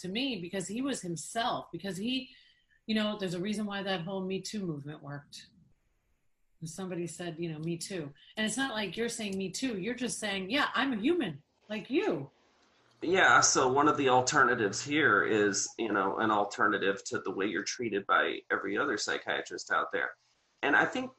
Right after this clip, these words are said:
Speaker 2: you know, some of that is my nature and maybe it's my style. It certainly wasn't my training, but I've told you before,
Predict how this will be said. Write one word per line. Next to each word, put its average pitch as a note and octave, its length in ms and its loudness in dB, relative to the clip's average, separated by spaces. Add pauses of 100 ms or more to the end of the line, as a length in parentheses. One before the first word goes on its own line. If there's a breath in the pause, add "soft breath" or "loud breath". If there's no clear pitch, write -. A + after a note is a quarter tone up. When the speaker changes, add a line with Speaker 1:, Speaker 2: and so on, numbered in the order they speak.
(240)
Speaker 2:
you E3+ 140 0
know, E3+ 100 6
some G#3 220 4
of G3+ 80 4
that F3+ 180 6
is C3+ 160 2
my A#2+ 160 4
nature A#2 600 4
and G#2 140 2
maybe G#2 260 0
it's G#2+ 180 -4
my G2+ 140 2
style. G2+ 640 4
It - 120 -8
certainly G#2+ 360 -4
wasn't G#2 280 -2
my F2+ 140 0
training, F#2+ 640 -2 (100)
but F#2 300 4 (100)
I've G#2+ 320 0
told A2 240 -2
you G#2 140 -6
before, F#2+ 640 2